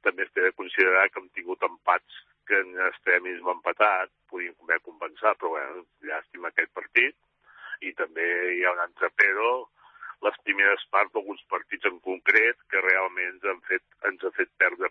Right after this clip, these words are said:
punts de les primeres parts de, de no fotre-li una mica de ganes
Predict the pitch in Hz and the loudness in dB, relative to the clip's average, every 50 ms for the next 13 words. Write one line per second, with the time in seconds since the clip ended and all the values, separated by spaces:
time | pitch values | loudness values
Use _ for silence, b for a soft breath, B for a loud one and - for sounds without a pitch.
0 | _ - 90 95 95 95 - - - - _ _ _ _ _ b b b b b | _ -4 -4 -4 -4 -6 -10 -14 -14 -16 _ _ _ _ _ b b b b b
1 | b b b b b b b 90 95 95 98 98 - - 101 90 92 92 92 92 | b b b b b b b -4 -2 0 0 0 0 -2 -6 -4 -4 -4 -4 -4
2 | - - - 90 90 87 - - 95 95 92 90 90 87 85 80 80 76 _ - | -4 -2 0 2 2 2 0 0 2 2 2 4 2 2 0 -2 -4 -6 _ -4
3 | 95 92 92 85 - 98 92 - 95 87 92 90 90 85 87 90 - - 90 87 | -2 -2 -2 -4 -2 -4 -4 -4 -2 -4 -4 -6 -6 -8 -10 -10 -6 -4 -2 2
4 | 92 92 87 87 87 90 92 92 92 98 101 95 | 2 2 4 4 2 2 2 -2 -4 -4 -4 -6